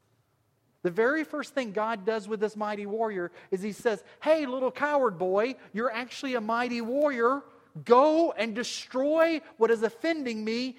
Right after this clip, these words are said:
in your city." And after he does that, God uses them to do something even more spectacular. Could you do the next slide? If you read this, God takes a, a, a mass of people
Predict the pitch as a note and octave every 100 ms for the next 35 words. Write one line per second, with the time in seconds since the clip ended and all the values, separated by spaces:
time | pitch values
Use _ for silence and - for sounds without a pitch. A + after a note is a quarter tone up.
0 | - A#3+ A#3+ C4 - - E4 C#4 E3+ -
1 | _ _ _ _ _ _ _ _ _ _
2 | _ _ _ _ _ _ _ _ _ _
3 | _ _ _ _ _ _ _ _ - E3
4 | G#3 G#3+ C4 A#3+ A3+ A#3 G3 B3+ B3 A3
5 | F3+ G3 G3+ F3+ G#3+ G3+ F3 F3+ E3+ F#3+
6 | G3 A3 G#3+ F#3+ F#3+ F#3 F#3 G#3+ - D#3+
7 | F3 D3 D3+ D#3+ _ F3+ D#3 C#3+ C3+ E3
8 | F#3 A3+ G#3 - - - G#3+ - G#3+ A3
9 | A#3+ - _ _ - - A3 B3 A3+ A3
10 | - - - A3 A3+ G#3 - - - B3+
11 | B3 G3+ - - _ _ - B3+ - G#3
12 | B3+ A3 G#3+ G3 G#3 A#3 B3 B3 - B3
13 | - A3 G3 G3 F#3 E3+